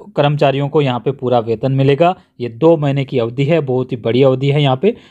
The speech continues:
दो महीने की यहाँ पे हड़ताल थी, दो महीने और कुछ दिन, ठीक है, दो महीने और दो दिन यहाँ पे जोड़ लीजिए। तो बहुत ही लंबी अवधि के लिए ये अवकाश था और बहुत ही लंबी अवधि का ये हड़ताल थी। तो ये है,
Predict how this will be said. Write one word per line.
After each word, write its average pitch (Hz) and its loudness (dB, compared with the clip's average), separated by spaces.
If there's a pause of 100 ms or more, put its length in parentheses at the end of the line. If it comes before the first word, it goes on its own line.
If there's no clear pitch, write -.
(140)
दो 170 4
महीने 147 0
की 147 -4
यहाँ 123 -2
पे 131 -4
हड़ताल 120 -2
थी, 180 -8 (120)
दो 120 2
महीने 123 0
और 120 2
कुछ - -10
दिन, 165 0 (140)
ठीक 120 -2
है, 151 2
दो 117 2
महीने 120 0
और 123 -2
दो 113 2
दिन 123 -4
यहाँ 117 -2
पे 117 -6
जोड़ 113 0
लीजिए। 113 -2 (380)
तो 147 2
बहुत 143 0
ही 170 2
लंबी 139 2
अवधि 156 0
के 147 0
लिए 139 0
ये 127 0
अवकाश 120 -2
था 190 -2 (220)
और 123 0
बहुत 123 -2
ही 147 -2
लंबी 127 -2
अवधि 131 0
का 127 -2
ये 120 0
हड़ताल 120 -2
थी। 180 -4 (260)
तो 143 2
ये 147 4
है, 214 -2